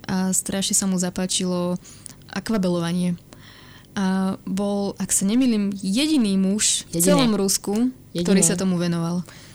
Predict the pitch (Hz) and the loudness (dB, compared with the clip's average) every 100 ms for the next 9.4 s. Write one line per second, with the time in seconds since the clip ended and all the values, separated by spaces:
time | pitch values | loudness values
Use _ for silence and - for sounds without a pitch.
0 | - 214 220 202 196 220 214 - 185 196 | -6 0 2 2 4 4 2 0 0 0
1 | 214 214 208 202 202 196 196 190 185 185 | 0 0 2 2 0 0 0 -2 0 0
2 | 190 185 - 185 190 190 185 175 - 175 | 0 0 -2 -2 -4 -4 -2 -2 -2 -4
3 | 170 - - - 180 170 175 185 180 180 | -6 -12 -4 0 0 0 0 0 0 -2
4 | - 165 165 208 202 175 175 180 170 185 | -2 -2 -2 -4 -4 -2 0 0 0 0
5 | 180 175 175 175 180 175 175 - 185 - | 0 0 0 0 0 0 0 0 -2 0
6 | 170 170 165 - - - - - 196 190 | 0 0 -2 0 -2 -2 -10 0 4 4
7 | 180 180 160 170 180 175 170 175 175 170 | 2 -2 -2 -4 -2 0 0 0 -2 -2
8 | 180 185 185 175 180 165 156 160 170 185 | -2 -2 -2 -2 -4 -2 -2 -4 -4 -4
9 | 175 165 - 214 | -2 -4 -6 -10